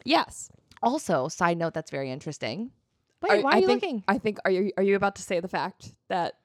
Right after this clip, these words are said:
Speaker 2: I
Speaker 1: I think
Speaker 2: don't,
Speaker 1: you're gonna say?
Speaker 2: I don't think so.
Speaker 1: Well, go ahead and say it, and then I'll
Speaker 2: Okay.
Speaker 1: say mine.
Speaker 2: <laughs> Okay. So apparently in the first writings of either the book or the movie, I'm not sure which,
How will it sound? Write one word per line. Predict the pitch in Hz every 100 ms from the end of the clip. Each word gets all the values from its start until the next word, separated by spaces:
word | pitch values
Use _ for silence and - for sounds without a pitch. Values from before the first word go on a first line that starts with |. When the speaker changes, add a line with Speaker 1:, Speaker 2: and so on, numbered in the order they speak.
| _ _ _ _ _ _ _ _ _ _ -
Speaker 2:
I | 147
Speaker 1:
I |
think | 202 185
Speaker 2:
don't, | 190
Speaker 1:
you're | 220
gonna | 262 269
say? | 311
Speaker 2:
I | 339 165
don't | 170
think | 190 240
so. | 185 202 - _ _ _ _ _ _
Speaker 1:
Well, | - 254
go | 254 277
ahead | 277 247
and | 220
say | 175
it, | 139
and | 233
then | 208
I'll | 208
Speaker 2:
Okay. | 320
Speaker 1:
say |
mine. | - 190 - 277
Speaker 2:
<laughs> | 202
Okay. | 196 156 - - -
So | - 220 202
apparently | - - 214 226 214 190
in | 165
the | 156
first | 151 - 151 170
writings | 151 131 139 160 175 196 -
of | - 156
either | - 151 151
the | 147
book | 214 -
or | 226
the | 208
movie, | 185 190 185 -
I'm | 147
not | 143 -
sure | 226 226
which, | 180 170 - -